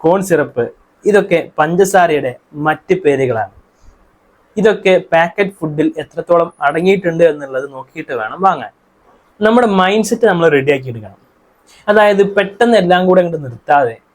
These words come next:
കുറച്ച് കുറച്ചായിട്ട് ചെയ്യാം. സ്ഥിരമായിട്ട് കഴിക്കുന്ന ഏതെങ്കിലും ഒരു ഷുഗർ കണ്ടന്റ് ഉള്ള ഫുഡ് മാറ്റി വെച്ചിട്ട് വേണം തുടങ്ങാൻ.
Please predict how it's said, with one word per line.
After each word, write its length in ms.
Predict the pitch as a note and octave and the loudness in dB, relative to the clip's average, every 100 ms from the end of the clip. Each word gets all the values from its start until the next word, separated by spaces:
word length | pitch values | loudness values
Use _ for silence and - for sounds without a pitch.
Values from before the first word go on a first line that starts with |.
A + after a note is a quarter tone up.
| _ _ _ _ - | _ _ _ _ -2
കുറച്ച് 280 | F3+ F#3 G#3 | 0 0 2
കുറച്ചായിട്ട് 440 | F#3 D#3 D#3 D3 C#3 | 2 0 -2 -4 -10
ചെയ്യാം. 260 | A#2+ G#2 - _ _ _ _ _ - | -14 -14 -18 _ _ _ _ _ -10
സ്ഥിരമായിട്ട് 500 | - G3+ G#3+ A3+ A3+ G#3+ | 0 2 4 2 0 0
കഴിക്കുന്ന 400 | F#3 D#3+ E3+ E3 D#3+ D3+ | 0 0 -4 -2 0 -2
ഏതെങ്കിലും 380 | C#3+ D#3 D#3 D#3+ _ - | -6 -4 -4 -6 _ 0
ഒരു 120 | F3+ A3 - | 2 2 -4
ഷുഗർ 220 | D#3 F3 E3+ | -2 0 0
കണ്ടന്റ് 300 | D#3 D3+ C#3+ | -4 -6 -8
ഉള്ള 120 | B2+ C3 | -6 -8
ഫുഡ് 220 | B2+ A#2+ B2 | -8 -14 -8
മാറ്റി 220 | A#2+ A#2 C3 | -6 -6 -6
വെച്ചിട്ട് 240 | A2+ - A#2 | -8 -10 -10
വേണം 140 | A2+ E3 | -10 -2
തുടങ്ങാൻ. 280 | F3+ C#3 A2 | -2 -2 -8